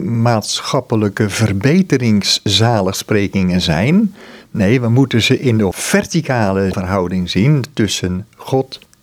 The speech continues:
en de mens. En die gedachten van de Heere God, die staan nu juist haaks op onze gedachten, omdat het hier over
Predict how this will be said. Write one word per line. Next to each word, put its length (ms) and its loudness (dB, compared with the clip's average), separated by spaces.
en 140 0
de 60 2
mens. 580 0
En 200 2
die 420 4
gedachten 1120 0
van 240 -2
de 60 2
Heere 300 2
God, 280 -2
die 100 0
staan 280 0
nu 120 4
juist 520 0
haaks 800 0
op 160 -4
onze 340 0
gedachten, 560 -2
omdat 300 2
het 140 -6
hier 260 2
over 380 0